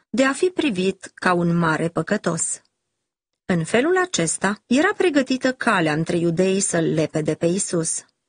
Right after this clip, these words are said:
Acela care suferințele noastre le-a purtat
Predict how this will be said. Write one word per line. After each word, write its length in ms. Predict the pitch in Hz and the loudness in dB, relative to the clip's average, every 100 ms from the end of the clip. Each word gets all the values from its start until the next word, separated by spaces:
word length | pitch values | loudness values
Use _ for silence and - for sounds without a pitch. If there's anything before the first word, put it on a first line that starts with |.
| _ | _
Acela 420 | - 233 320 330 | -2 0 0 0
care 360 | 302 262 240 226 | 0 0 2 0
suferințele 840 | 214 - 214 220 220 226 - 202 | -2 -4 -2 0 2 2 2 2
noastre 540 | 190 196 226 190 - 147 | 2 2 0 -2 -2 -2
le-a 120 | 143 | -2
purtat 600 | - 170 175 180 180 - | -2 -4 0 -2 -2 -14